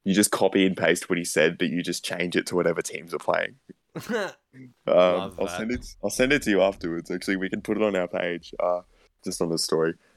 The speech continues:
Speaker 1: But yeah, basically, I think that despite his gaffes, he's actually a really smart bloke when he's talking about analysis.
Speaker 2: Mm.
Speaker 1: Yeah. I love the video of him on N R L three sixty, absolutely giving it to
Speaker 2: To Buzz.
Speaker 1: Buzz as well. That is, that's an all-time classic. So yeah.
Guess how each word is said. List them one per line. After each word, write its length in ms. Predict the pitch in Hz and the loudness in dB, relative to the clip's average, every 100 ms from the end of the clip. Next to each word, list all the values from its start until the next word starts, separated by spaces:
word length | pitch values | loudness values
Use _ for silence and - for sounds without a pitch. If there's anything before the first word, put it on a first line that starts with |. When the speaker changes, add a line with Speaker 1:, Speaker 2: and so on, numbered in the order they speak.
| - | -2
Speaker 1:
But 140 | - 87 | 2 6
yeah, 240 | 92 90 | 6 6
basically, 440 | - 87 - - 87 | 6 4 4 2 2
I 80 | 95 | 2
think 220 | 143 147 | 0 0
that 120 | 147 | 0
despite 340 | 110 - 95 | -2 0 2
his 120 | 87 85 | 2 0
gaffes, 280 | 82 82 | 0 -2
he's 160 | - 87 | -4 -4
actually 320 | 87 - 95 | -4 -4 -4
a 40 | 85 | -4
really 280 | 85 82 | -6 -10
smart 420 | 87 - 85 85 - | -14 -12 -8 -8 -2
bloke 300 | 80 73 - | -2 0 -4
when 140 | 82 | -10
he's 120 | 80 | -18
talking 300 | - 76 - | -2 -2 0
about 120 | 85 78 | -2 -2
analysis. 560 | 73 80 - 80 - - _ _ _ | 0 -2 -4 -8 -8 -14 _ _ _
Speaker 2:
Mm. 200 | 104 101 87 _ _ _ | -14 -14 -16 _ _ _
Speaker 1:
Yeah. 120 | 80 80 - - | -2 -2 -2 2
I 60 | |
love 220 | 101 110 | 4 4
the 80 | 113 | 4
video 280 | 95 98 98 | 4 6 6
of 100 | 98 | 6
him 160 | - 92 | 2 0
on 100 | 90 | 0
N 120 | 92 | 2
R 200 | 90 87 | 2 0
L 80 | 87 | -2
three 200 | 92 90 | -4 -4
sixty, 640 | - 95 - 117 110 95 - - | -2 -4 -4 -4 -4 -6 -10 -4
absolutely 540 | 87 - 90 80 85 - | -4 -4 -12 -10 -10 -6
giving 260 | 87 90 | -4 -2
it 260 | 92 95 - - - | -4 -6 -10 -20 -8
to 80 | 87 | -2
Speaker 2:
To 140 | 87 | -2
Buzz. 400 | 85 92 101 - _ _ - | -2 -4 -8 -18 _ _ 0
Speaker 1:
Buzz 260 | 95 92 | 2 2
as 100 | 92 95 | 0 4
well. 160 | 95 | 4
That 200 | 92 101 | 6 4
is, 280 | 90 90 - | 2 0 -2
that's 220 | 101 95 | 0 2
an 100 | 87 | 2
all-time 320 | 85 85 87 90 | 0 0 -2 0
classic. 400 | - - 98 - | -2 0 -2 2
So 120 | 90 | 4
yeah. 140 | 90 | 4